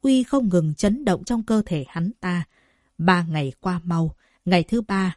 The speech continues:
lão thợ rèn đột nhiên từ trong nhà tranh đi ra. Thấy cảnh này, Diệp Huyền vội vàng nghênh đón,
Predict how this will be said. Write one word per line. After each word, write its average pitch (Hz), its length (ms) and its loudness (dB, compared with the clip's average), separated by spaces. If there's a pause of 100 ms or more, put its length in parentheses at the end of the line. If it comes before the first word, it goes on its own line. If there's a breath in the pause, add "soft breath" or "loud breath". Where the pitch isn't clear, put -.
(120)
lão 196 300 0
thợ 196 220 0
rèn 156 320 -2
đột 175 220 6
nhiên 247 260 0
từ 175 260 4
trong 226 240 -2
nhà 165 140 0
tranh 214 300 -2
đi 214 240 2
ra. 190 220 0 (400 soft breath)
Thấy 196 360 4
cảnh 147 260 -2
này, 143 300 -4 (100)
Diệp 190 300 2
Huyền 185 180 4
vội 165 200 0
vàng 156 240 -6
nghênh 185 200 -2
đón, 175 280 -2